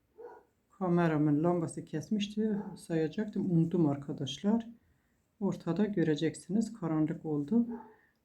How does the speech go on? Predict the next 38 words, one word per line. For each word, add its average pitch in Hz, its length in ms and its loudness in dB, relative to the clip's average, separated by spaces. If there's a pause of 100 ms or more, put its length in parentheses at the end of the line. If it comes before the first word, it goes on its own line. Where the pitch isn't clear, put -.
Burada 208 540 4 (220)
sıra 180 360 2
başında. 135 600 0 (160)
Bu 202 140 0
benim 190 260 8
sıramın 180 460 2
sonudur 143 500 0 (140)
burada. 156 400 -4 (580)
Bir, 202 480 6
iki, 202 380 -2
üç, 185 360 -4
dört, 175 380 -2
beş, 170 340 -4
altı, 175 300 -6
yedi, 170 300 -2
sekiz, - 520 -12
dokuz, 170 440 -10
on, 170 320 -4
on 185 240 -4
bir, 165 200 -8
on 190 140 -4
iki, 170 220 -12
on 175 220 -2
üç, 170 220 -4
on 185 200 -2
dört, 165 220 -6
on 175 220 -4
beş, - 220 -10
on 180 120 -6
altı, 165 280 -6
on 190 120 -2
yedi, 170 260 -2
on 190 120 -4
sekiz, 240 480 -6 (520)
on 262 180 10
dokuz - 300 0
trabzan 180 560 0
örmüştüm. 226 840 6